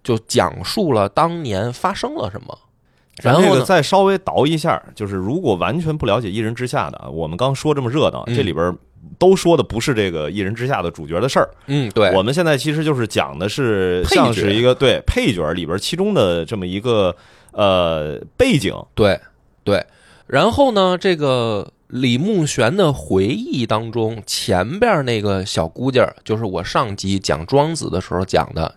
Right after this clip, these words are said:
Speaker 1: 就是这小孩儿他去拜师，
Speaker 2: 嗯。
Speaker 1: 结果呢，呃，没收他。
Speaker 2: 哎。
Speaker 1: 啊，为什么没收他？我，然后我那一集我讲了，就是说他不符合道家修行的理念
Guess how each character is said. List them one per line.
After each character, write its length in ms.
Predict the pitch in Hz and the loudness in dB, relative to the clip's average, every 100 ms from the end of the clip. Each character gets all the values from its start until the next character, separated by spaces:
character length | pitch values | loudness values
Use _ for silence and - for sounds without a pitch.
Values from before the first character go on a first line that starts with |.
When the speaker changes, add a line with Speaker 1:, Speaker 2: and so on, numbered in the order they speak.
| _ | _
Speaker 1:
就 160 | - | -4
是 60 | 104 | -2
这 100 | 104 | -2
小 160 | 80 85 | -2 -4
孩 160 | - | -2
儿 180 | 95 101 | 2 2
他 140 | - | 2
去 140 | 120 123 | -4 -2
拜 200 | 117 101 | -2 -2
师， 460 | - 135 139 147 - - - - - | -4 0 2 2 -2 -20 -20 -20 -10
Speaker 2:
嗯。 80 | 92 | 0
Speaker 1:
结 120 | 120 | 2
果 220 | - 101 | 4 2
呢， 280 | 101 104 104 _ _ _ | 2 -2 -4 _ _ _
呃， 280 | - 95 92 - | -8 -6 -6 -8
没 180 | 87 123 | -4 -2
收 320 | - 226 247 | 2 4 4
他。 180 | 151 - _ _ _ _ | 2 0 _ _ _ _
Speaker 2:
哎。 200 | - 92 | -6 -4
Speaker 1:
啊， 100 | 90 107 | -2 4
为 160 | 233 | 4
什 160 | 147 113 | 4 2
么 60 | 113 | 0
没 180 | 107 | 0
收 260 | 113 123 120 | 2 2 2
他？ 240 | 107 - _ _ - | 0 -4 _ _ -6
我， 120 | 104 | 0
然 120 | 104 | 0
后 60 | 127 | 0
我 120 | 92 | 0
那 160 | 160 | 0
一 60 | 117 | 0
集 160 | 98 95 | 0 0
我 100 | 98 | 0
讲 260 | 95 - | -2 -2
了， 120 | 85 85 | -4 -4
就 120 | 101 | -2
是 120 | 95 | -4
说 280 | 92 101 107 - - _ _ | 0 0 0 -4 -20 _ _
他 120 | - | -6
不 240 | 123 196 131 | -2 0 -2
符 260 | - 98 | -4 -10
合 260 | 101 90 98 | -6 0 2
道 280 | 107 131 98 | 4 2 4
家 240 | 107 107 | 2 0
修 200 | 107 143 | 0 -2
行 160 | 127 110 | -2 -2
的 120 | 120 | -2
理 260 | 101 - - | -4 -8 -4
念 240 | 101 - | -2 -4